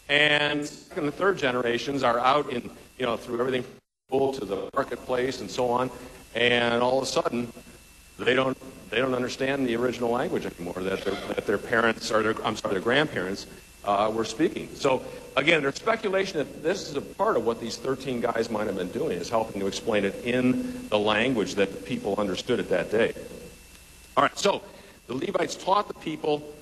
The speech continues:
um, and they said, "This is a day holy to the Lord. Do not mourn or weep." For all the people wept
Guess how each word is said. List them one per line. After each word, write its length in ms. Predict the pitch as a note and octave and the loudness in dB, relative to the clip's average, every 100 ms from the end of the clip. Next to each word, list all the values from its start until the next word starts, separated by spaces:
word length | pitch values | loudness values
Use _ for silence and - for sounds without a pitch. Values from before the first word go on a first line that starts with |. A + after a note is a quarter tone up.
| - - - - | -20 -20 -12 0
um, 460 | A#2 A2 A2 G#2+ A2+ - - - - | 4 4 2 -4 -10 -16 -20 -20 -8
and 500 | B2 B2 B2 B2 A#2+ | -2 2 2 2 2
they 140 | A#2+ | 0
said, 340 | B2 - C3+ A#2+ | 0 2 2 2
"This 240 | F3 - | 0 0
is 400 | - E3 D#3 - - - - | 0 2 2 -4 -12 -18 -6
a 140 | A#2 | -4
day 280 | G2+ C3+ C3+ | 0 2 2
holy 400 | C3 D#3 F3+ F#3+ | 2 2 4 4
to 120 | F3 D3+ | 0 0
the 80 | C#3 | 2
Lord. 360 | B2+ B2 B2 | 4 4 4
Do 80 | A2+ | 0
not 280 | A2+ C3 B2 | 2 2 0
mourn 360 | A#2 B2 B2+ | 0 2 2
or 180 | B2+ G2+ | 2 0
weep." 400 | G#2+ F#3 B2 - - - - - | 0 0 0 -2 -14 -16 -18 -2
For 140 | C3+ C#3 | 2 2
all 400 | - G3 B3+ C4+ | 2 2 4 2
the 140 | A3+ | 0
people 500 | - A3 A3 D#3+ C#3+ | -2 -8 -2 0 2
wept 600 | B2+ D#3+ C4 G2+ - - | 2 2 4 2 -2 -10